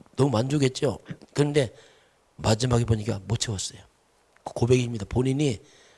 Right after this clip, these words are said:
못 채웠다고 했습니다. 그게 바로 유언서입니다. 전도서 일 장 일 절, 이 절 보면 그 마지막 고백이 "헛되고, 헛되고, 헛되고, 헛되니 모든 것이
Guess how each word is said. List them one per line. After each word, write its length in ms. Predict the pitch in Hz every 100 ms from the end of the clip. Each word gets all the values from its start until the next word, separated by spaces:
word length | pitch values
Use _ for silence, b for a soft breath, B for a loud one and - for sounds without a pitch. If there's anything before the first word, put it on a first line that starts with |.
| b
못 160 | 120 127
채웠다고 320 | 139 - 117
했습니다. 500 | 92 - - - - _ _ B B B B B B B B B B B _ _ -
그게 200 | 151 143
바로 200 | 135 123
유언서입니다. 800 | 131 147 143 131 120 98 - - -
전도서 720 | - 135 143 143 - 135 143 - 139 -
일 200 | - 131 131
장 320 | - 135 151 - _ _ _ _ _ _ - - - - _ _ _ - -
일 220 | 110 123
절, 180 | 156 127
이 80 | 120
절 100 | 110
보면 360 | 113 139 98 - _ _ B B B B B -
그 80 | 120
마지막 500 | 95 - 131 135 139
고백이 480 | 139 139 147 165 - _ -
"헛되고, 640 | 143 - - 147 135 92 - _
헛되고, 640 | - - - 143 123 87 -
헛되고, 480 | - - - 143 135
헛되니 280 | 110 156 139
모든 360 | 95 117 147 160
것이 340 | 143 180